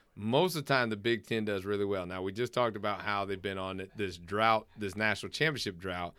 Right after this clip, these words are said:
But if you look at their overall record through, you know, in those twenty years in, in the tournament, it, it shines a, a very favorable light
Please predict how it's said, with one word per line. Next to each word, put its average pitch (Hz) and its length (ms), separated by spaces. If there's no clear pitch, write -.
But 98 120
if 92 40
you 117 120
look 127 140
at 113 60
their 117 140
overall 110 420
record 98 540
through, 95 480
you 110 120
know, 95 240
in 107 100
those 101 220
twenty 104 320
years 104 320
in, 92 260
in 98 160
the 85 80
tournament, 90 560
it, 98 240
it 95 180
shines 101 380
a, 85 60
a 101 120
very 101 300
favorable 90 540
light 92 300